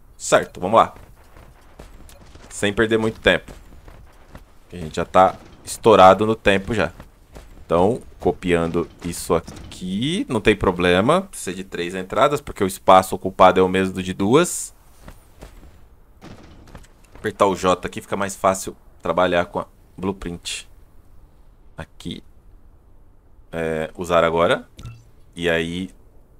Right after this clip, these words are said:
de grafeno, vai para nanotubo de carbono.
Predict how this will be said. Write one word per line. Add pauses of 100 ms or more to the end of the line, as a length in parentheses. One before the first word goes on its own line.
(640)
de
grafeno,
vai
para (120)
nanotubo
de
carbono.